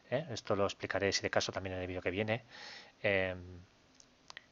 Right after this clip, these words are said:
podemos crear una especie de equipo geológico que haga una visita in situ. Es decir, aparte de la exploración, la exploración aérea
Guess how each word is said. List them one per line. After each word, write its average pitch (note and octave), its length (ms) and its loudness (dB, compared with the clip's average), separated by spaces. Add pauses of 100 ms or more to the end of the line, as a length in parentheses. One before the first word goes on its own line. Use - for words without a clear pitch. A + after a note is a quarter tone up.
(180)
podemos G#2+ 300 2
crear A2 160 12
una G#2+ 100 6
especie - 280 4
de G#2+ 80 8
equipo - 260 4
geológico A2 720 6 (460)
que A2+ 140 10
haga A#2+ 460 12
una A2+ 380 4
visita A#2+ 600 12
in A2 160 0
situ. A2 460 6
Es G2+ 80 2
decir, G#2+ 280 8
aparte B2+ 360 12
de D3+ 80 12
la C#3 80 12
exploración, A2+ 760 10
la G#2+ 240 10
exploración A2 540 8
aérea G#2 480 12